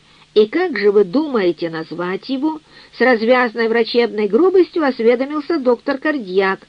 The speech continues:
имея в виду этого более чем августейшего младенца. Элиза оказалась более чуткой к вселенским вибрациям и с полным,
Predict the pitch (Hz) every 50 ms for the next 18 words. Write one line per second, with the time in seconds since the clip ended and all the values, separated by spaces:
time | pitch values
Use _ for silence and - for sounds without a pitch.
0 | _ - - - - - 226 226 220 220 226 226 220 214 214 202 202 214 190 175
1 | 208 208 196 185 175 - 180 180 175 175 160 226 302 359 349 339 320 311 - 320
2 | 277 - - 240 220 208 240 214 - - 165 165 170 170 - - 202 196 190 196
3 | 196 196 165 160 147 143 135 135 - - - - - _ _ _ _ _ _ _
4 | _ _ _ _ _ _ - - - - - - - _ - 180 185 190 185 233
5 | 311 311 302 226 180 175 151 151 - 202 202 202 302 339 359 370 330 302 247 208
6 | 220 240 226 220 214 208 208 220 214 - - 233 220 220 - 226 202 190 - -
7 | - - 208 196 208 247 262 262 - - 320 294 294 302 226 190 160 147 143 143
8 | - - - 135 139 - _ _ _ _ _ - - - _ - 330 370 339 -
9 | - - - 254 254 247 240 240 233 233 220 240